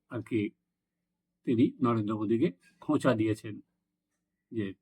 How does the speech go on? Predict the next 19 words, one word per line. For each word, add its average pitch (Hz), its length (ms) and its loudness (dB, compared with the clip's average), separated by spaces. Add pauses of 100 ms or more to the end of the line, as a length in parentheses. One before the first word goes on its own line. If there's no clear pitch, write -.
(140)
না-, 143 180 -4 (280)
তার 110 320 -6
মা 117 240 2
কালীর 107 200 -4
খাদ্যাভ্যাস 120 600 -4
কি, 151 240 4 (640)
তার 117 160 -4
সঙ্গে 127 440 0 (240)
তিনি 135 220 -2 (380)
নরেন্দ্র 104 320 -2
মোদীকে 107 340 -4 (160)
খোঁচা 135 300 -10
দিয়েছেন। 170 380 -12 (1400)
কিছুদিন 226 380 4
আগে 127 480 4
আমরা 120 360 4 (180)
দেখেছিলাম 113 640 -2 (1300)
দিল্লিতে 127 560 6 (640)
তিনি, 123 320 4